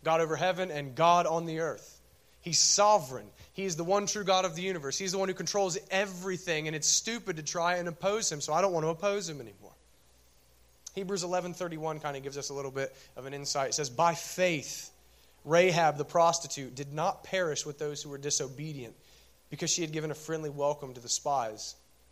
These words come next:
So by faith, Rahab betrayed her people and was saved." Now,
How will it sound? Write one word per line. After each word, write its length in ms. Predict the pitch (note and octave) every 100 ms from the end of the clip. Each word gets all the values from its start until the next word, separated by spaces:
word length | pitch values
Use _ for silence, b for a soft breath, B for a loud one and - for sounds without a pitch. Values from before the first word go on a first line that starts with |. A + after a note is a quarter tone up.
| _ - -
So 160 | F#3+
by 240 | E3 F#3 F#3+
faith, 720 | - - G3+ D3+ D3 - - B B B C#3
Rahab 600 | E3 F3+ D#3+ D3 C#3 C#3
betrayed 420 | C#3 - E3 D#3
her 120 | D3
people 480 | C#3+ E3+ D#3 A2+ A#2+ B B B
and 160 | D3+ C#3+
was 80 |
saved." 540 | C3+ - B2 G#2+ G2+ - - _ _ _ _ _ _ _ _ _ _ _ b b b b _ _
Now, 200 | - B2+